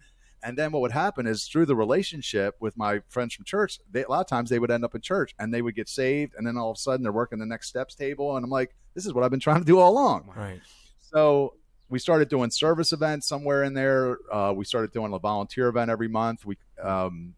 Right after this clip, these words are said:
Speaker 1: where we would just go out and, you know, s-, volunteer at a worthwhile cause together. And, and the group re-, started really growing. I saw a lot of people's lives changing.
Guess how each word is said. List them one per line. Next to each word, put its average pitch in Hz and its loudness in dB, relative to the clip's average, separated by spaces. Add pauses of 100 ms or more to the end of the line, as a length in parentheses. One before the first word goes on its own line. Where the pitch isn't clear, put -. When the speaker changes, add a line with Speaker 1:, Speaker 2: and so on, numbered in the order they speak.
(200)
Speaker 1:
where 101 -6
we 98 -6
would 95 -10
just 98 -12
go 98 0
out 95 -2
and, 85 -16
you 101 -14
know, 87 -8
s-, - -16 (500)
volunteer 101 -2
at 98 0
a 95 -4
worthwhile 95 0
cause 107 -2
together. 110 -2
And, 101 -6
and 104 -8
the 101 -8
group 127 -4
re-, 117 -4
started 110 -4
really 110 -2
growing. 104 -2
I - -8
saw 98 -4
a 98 0
lot 98 0
of 101 -4
people's 98 -8
lives 104 -2
changing. 95 -6